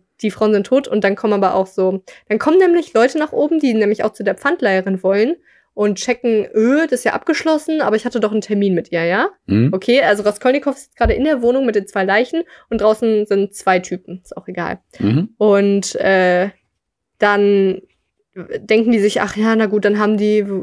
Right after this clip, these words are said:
Speaker 1: dann, dann ist sie wohl irgendwie eingepennt oder so, die Alte. Dann wollten die gerade wieder gehen, aber einer von den beiden checkt, oha, äh,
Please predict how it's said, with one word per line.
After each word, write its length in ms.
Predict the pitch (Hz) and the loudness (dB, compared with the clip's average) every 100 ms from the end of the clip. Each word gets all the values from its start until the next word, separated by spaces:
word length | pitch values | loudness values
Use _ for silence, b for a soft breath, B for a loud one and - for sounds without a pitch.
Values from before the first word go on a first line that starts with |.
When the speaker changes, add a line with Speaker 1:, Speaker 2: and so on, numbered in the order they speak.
| 190 | -4
Speaker 1:
dann, 280 | 202 196 196 | -2 0 0
dann 140 | 190 | -2
ist 160 | 196 - | -2 -4
sie 120 | 196 | 0
wohl 140 | 202 | 2
irgendwie 520 | 196 190 202 196 190 190 | 2 0 -2 0 0 -2
eingepennt 480 | 202 196 202 190 185 | -2 0 0 0 0
oder 180 | 180 | 0
so, 80 | 180 | -2
die 120 | 180 | -2
Alte. 240 | 180 180 185 | -2 -2 -4
Dann 200 | 185 190 | -2 2
wollten 200 | 214 214 | 2 2
die 60 | |
gerade 200 | 202 208 | 0 2
wieder 160 | 208 190 | 2 2
gehen, 260 | 196 220 302 B B | 2 0 0 B B
aber 160 | 202 - | -2 0
einer 220 | 277 330 | 0 0
von 120 | 226 | 0
den 100 | 202 | 0
beiden 200 | 190 185 | 0 0
checkt, 360 | 190 233 220 _ _ _ - | -2 -4 -4 _ _ _ -8
oha, 600 | 196 285 320 240 294 - | -4 0 2 2 0 -2
äh, 440 | 208 208 208 190 | 0 2 2 0